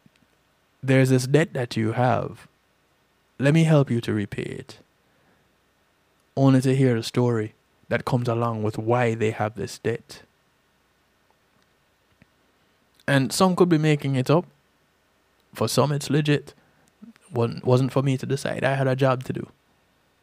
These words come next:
which is probably one of the reasons I don't have that job anymore. But I had a <laughs> job to do. Well, it, it, it was really stressful, and it is a real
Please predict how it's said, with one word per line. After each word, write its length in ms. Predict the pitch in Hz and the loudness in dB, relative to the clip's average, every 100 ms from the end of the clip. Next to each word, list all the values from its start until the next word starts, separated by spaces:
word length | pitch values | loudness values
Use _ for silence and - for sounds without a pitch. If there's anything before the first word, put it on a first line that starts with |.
| _ _ _ _ _ _ - | _ _ _ _ _ _ -6
which 220 | 127 - | -2 2
is 340 | 113 107 - | 0 0 -6
probably 300 | - 123 - | -2 0 2
one 100 | 117 | 0
of 80 | 113 | 2
the 60 | 113 | 2
reasons 340 | 113 110 104 | 2 0 -4
I 80 | 104 | 0
don't 240 | 107 101 | 0 0
have 160 | 104 101 | -2 -6
that 160 | - | -6
job 180 | - 110 | -4 -4
anymore. 440 | 107 110 143 131 - _ _ _ _ - - - _ _ _ | -4 0 2 0 -4 _ _ _ _ -20 -20 -20 _ _ _
But 160 | - - _ _ _ _ _ - | -4 -4 _ _ _ _ _ -4
I 100 | 131 | -2
had 160 | 131 139 | 4 8
a 80 | |
<laughs> 120 | 143 131 | 8 6
job 180 | 113 | 2
to 140 | - 110 | -6 -8
do. 260 | 101 - - _ _ _ _ _ _ - | -8 -12 -16 _ _ _ _ _ _ -4
Well, 160 | 107 | -2
it, 220 | - 98 - | 0 -4 -6
it, 180 | - - | -10 -6
it 160 | - 131 | -4 4
was 220 | 135 127 | 4 6
really 180 | 123 104 | 2 2
stressful, 540 | - 104 - - - | 0 0 -2 -10 -8
and 280 | 101 110 107 | -8 -8 -8
it 140 | 107 | -6
is 180 | 110 104 | -4 -2
a 140 | 104 101 | -2 -4
real 560 | 101 117 117 104 95 | -2 2 2 2 -4